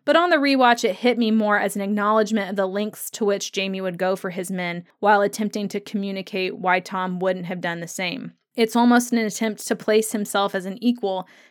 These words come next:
and Jamie's reply of 'wasn't it then' made it clear that they will never be equal."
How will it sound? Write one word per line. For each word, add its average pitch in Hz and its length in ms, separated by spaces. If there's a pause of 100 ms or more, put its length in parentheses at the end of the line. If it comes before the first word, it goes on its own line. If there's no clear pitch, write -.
(100)
and 214 160
Jamie's 220 360
reply 196 520
of 185 400
'wasn't 196 340
it 180 220
then' 170 340
made 196 220
it 165 100
clear 185 340
that 175 140
they 170 140
will 165 140
never 165 440
be 170 340
equal." - 460